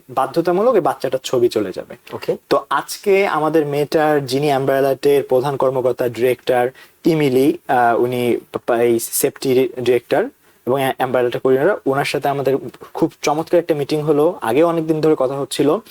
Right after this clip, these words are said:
Speaker 1: এবং উনি অনেক সাপোর্টিভ এবং উনি আমাদের এই কার্যক্রম দেখে যে তো, এবং বলল যে, "তোমরা দুইজন বাচ্চা এখানে আসছো, আমরা নেক্সট ইয়ার আমরা বাং-, ওরা already চল্লিশটা দেশ
Speaker 2: হুম হুম।
Speaker 1: চালু করেছে,
Speaker 2: হুম হুম।
Speaker 1: বাংলাদেশে করব।" তো আমরা ভাবছি, আহ, যেটা আমাদেরকে Facebook জানিয়েছে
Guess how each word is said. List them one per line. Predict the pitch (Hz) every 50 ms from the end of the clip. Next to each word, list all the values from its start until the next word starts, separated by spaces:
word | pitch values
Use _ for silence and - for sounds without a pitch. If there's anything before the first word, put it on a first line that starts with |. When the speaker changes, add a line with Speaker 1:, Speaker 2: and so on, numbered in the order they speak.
| - - - - - _ -
Speaker 1:
এবং | 131 131 156 165 165 147 -
উনি | 175 196 202
অনেক | 208 202 196 -
সাপোর্টিভ | - - 170 - - 185 190 208 190
এবং | 190 185 180 180 -
উনি | - 156 170 180 185 185
আমাদের | - 151 151 156 160 165 180 190 180 170 - _
এই | - 156 165 202 190
কার্যক্রম | - 196 165 151 151 160 165 - 175 165 156
দেখে | 127 135 131 - - 151
যে | 143 147 143 -
তো, | - 151 151 -
এবং | 165 156 170 165
বলল | 160 160 160 156 156 160
যে, | 151 156 147
"তোমরা | - 143 147 147 156 160 160 160 - - - - - _ 127
দুইজন | 123 139 151 151 156 147 131
বাচ্চা | 131 127 - - - 175
এখানে | 160 156 180 180 185 165
আসছো, | 147 151 - - - 190 131 101
আমরা | - - 123 139 143 147 156 160 - - _ -
নেক্সট | 127 131 139 151 165 190 202 - - - - -
ইয়ার | 359 - 147 165 175 220 294 - _ _ _ _ _ _ _ _ _ _ _ _ _ _ _ -
আমরা | 127 131 151 151 147
বাং-, | 143 143 147 143 -
ওরা | - 208 202
already | 196 202 220 208
চল্লিশটা | - 190 185 180 180 - - 175
দেশ | 151 147
Speaker 2:
হুম | 147 143
হুম। | 139
Speaker 1:
চালু | 127 143 139 135
করেছে, | - 135 127 - 165
Speaker 2:
হুম | 143
হুম। | 131 131
Speaker 1:
বাংলাদেশে | 131 131 127 127 123 175
করব।" | 156 - 135 131 147 208 240
তো | - 208
আমরা | 170 156 165 180 175
ভাবছি, | 156 165 156 - - - 233 285 359 _ _ _ _ _ _ _ _ -
আহ, | - 143 131 131 131 131 - - 139
যেটা | 135 147 147 156
আমাদেরকে | 151 156 151 151 151 156 156 -
Facebook | 165 156 160 160 165 156
জানিয়েছে | 143 143 131 135 127 123 - - 160 233